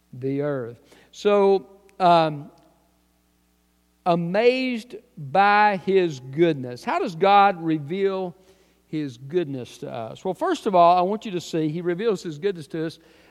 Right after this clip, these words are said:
because he uses us. The fact that God lets us be a part of his work is a truly amazing thing.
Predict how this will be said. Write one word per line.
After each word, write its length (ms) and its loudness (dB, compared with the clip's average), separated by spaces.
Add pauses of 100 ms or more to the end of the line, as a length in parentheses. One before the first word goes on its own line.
because 260 -10
he 100 -6
uses 580 -10
us. 340 -20 (1160)
The 80 -8
fact 400 -2
that 220 -2
God 600 2 (100)
lets 400 -2
us 420 -2
be 400 -2
a 120 -6
part 800 -6 (200)
of 200 -8
his 240 -8
work 520 -10
is 200 -14
a 80 -12
truly 500 -10
amazing 560 -14
thing. 380 -20